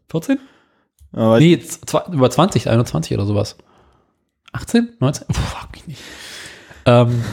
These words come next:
Speaker 2: Wir kommen so nicht weiter. <laughs>
Speaker 1: Nach einer Operation verletzte sich der dänische Hengst tödlich.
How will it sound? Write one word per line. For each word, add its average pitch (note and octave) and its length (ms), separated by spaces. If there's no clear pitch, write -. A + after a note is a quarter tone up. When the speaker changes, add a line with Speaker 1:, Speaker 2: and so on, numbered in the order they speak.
Speaker 2:
Wir - 80
kommen G#2 200
so F#2+ 120
nicht F2 180
weiter. F2 340
<laughs> - 60
Speaker 1:
Nach C#3+ 260
einer E3+ 200
Operation D#3 500
verletzte C#3 500
sich A2+ 120
der G#2 120
dänische A#2+ 400
Hengst - 400
tödlich. - 640